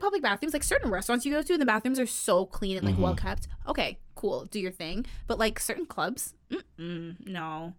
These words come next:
Speaker 2: I went
Speaker 1: They're
Speaker 2: cl-
Speaker 1: so gross.
Speaker 2: I went clubbing with a group of people a couple years ago.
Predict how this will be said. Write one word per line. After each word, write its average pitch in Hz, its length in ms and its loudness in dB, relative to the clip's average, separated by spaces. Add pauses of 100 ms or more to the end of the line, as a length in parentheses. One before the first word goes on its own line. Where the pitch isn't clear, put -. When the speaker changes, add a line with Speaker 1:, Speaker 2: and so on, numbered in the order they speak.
(340)
Speaker 2:
I 95 160 4
went - 200 4
Speaker 1:
They're 269 120 4
Speaker 2:
cl- 285 100 -2
Speaker 1:
so 269 320 6
gross. 269 640 -2
Speaker 2:
I - 60 4
went 98 200 0
clubbing 90 300 4
with 85 180 -2
a 78 340 0
group 76 160 -4
of 76 140 -2
people - 260 -4
a - 40 -2
couple 90 180 -2
years 90 220 0
ago. 101 300 -2